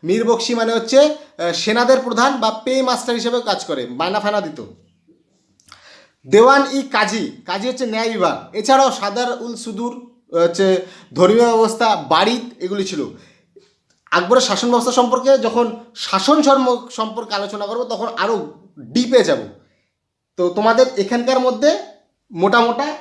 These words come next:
এই ছিল, এগুলি থেকেই প্রশ্ন আসবে। আমি যা বললাম আরেকবার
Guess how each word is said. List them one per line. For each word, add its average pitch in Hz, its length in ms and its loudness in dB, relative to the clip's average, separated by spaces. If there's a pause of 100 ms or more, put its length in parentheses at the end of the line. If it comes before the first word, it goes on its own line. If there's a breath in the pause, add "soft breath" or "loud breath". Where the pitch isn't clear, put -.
(100)
এই 233 260 -6
ছিল, 175 240 -4 (340 loud breath)
এগুলি 294 360 4
থেকেই 320 200 0
প্রশ্ন 262 360 2
আসবে। 160 500 0 (160)
আমি 226 220 4
যা 262 200 6
বললাম 240 420 2 (140)
আরেকবার 233 420 0